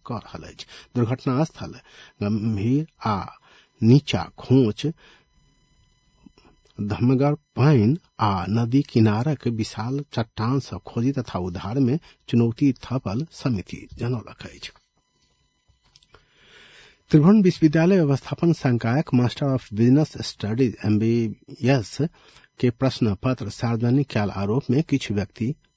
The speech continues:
पकड़ल गेल अछि। शिक्षा तथा खेलकूद मंत्री सस्मित पोखरेलक निर्देशन में ओ सब आइ भिनसर पकड़ल गेल। नेपाल प्रहरी केंद्रीय अनुसंधान ब्यूरो सीआईबी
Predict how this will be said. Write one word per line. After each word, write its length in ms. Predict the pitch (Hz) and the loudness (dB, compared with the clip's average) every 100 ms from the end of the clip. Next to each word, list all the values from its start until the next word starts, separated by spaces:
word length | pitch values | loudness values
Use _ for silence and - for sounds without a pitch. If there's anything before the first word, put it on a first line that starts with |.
| _ - | _ -6
पकड़ल 240 | 127 101 | -4 -6
गेल 200 | - 85 | -12 -16
अछि। 220 | - - - _ | -18 -20 -20 _
शिक्षा 360 | - 127 - | -6 -6 -4
तथा 240 | 143 127 110 | -6 -4 -6
खेलकूद 380 | - 113 127 127 | -6 -6 -2 0
मंत्री 360 | 98 117 131 139 | 0 -2 -2 -4
सस्मित 480 | - 110 - 135 - | -2 -4 -2 -2 -2
पोखरेलक 480 | 110 - 113 127 | -10 -6 -4 -2
निर्देशन 480 | 110 92 92 107 131 | -2 -2 -4 -4 0
में 180 | 120 175 - - - | 2 0 -4 -20 -4
ओ 160 | 127 | -2
सब 220 | - 143 | -2 -4
आइ 180 | 110 104 | -6 -6
भिनसर 420 | 95 101 - 139 160 _ _ | -2 -2 -2 -6 -8 _ _
पकड़ल 340 | - 104 - - | -8 -8 -10 -16
गेल। 220 | - - _ _ _ 120 | -16 -18 _ _ _ -4
नेपाल 360 | 120 120 139 | -2 -2 -4
प्रहरी 360 | - 110 107 131 | -2 -2 -2 -2
केंद्रीय 380 | - 120 120 139 | -2 0 2 2
अनुसंधान 580 | 113 - 101 98 120 104 | 0 -2 -2 0 0 0
ब्यूरो 380 | 104 117 139 170 | 0 2 0 -2
सीआईबी 640 | - 110 110 101 120 | -2 -2 0 0 -2